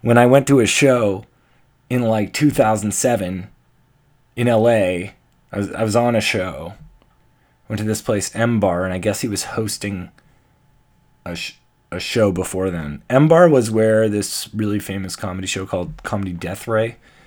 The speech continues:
uh, and then Comedy Bang Bang is what it became,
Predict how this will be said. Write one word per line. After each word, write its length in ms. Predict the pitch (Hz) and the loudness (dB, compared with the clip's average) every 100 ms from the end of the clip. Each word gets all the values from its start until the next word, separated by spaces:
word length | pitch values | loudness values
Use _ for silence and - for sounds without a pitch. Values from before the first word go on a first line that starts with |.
| _ _ _ _ - | _ _ _ _ -8
uh, 420 | 95 90 85 80 - | -4 -2 -2 -4 -6
and 160 | 98 92 | -4 -4
then 100 | 90 | -4
Comedy 340 | 95 92 85 | -4 -2 -2
Bang 300 | 78 92 95 | -2 -2 0
Bang 220 | 85 85 | -2 -4
is 140 | 78 - | -6 -8
what 120 | 85 | -10
it 60 | |
became, 580 | 80 - - 113 120 131 | -10 -10 -6 -4 -4 -6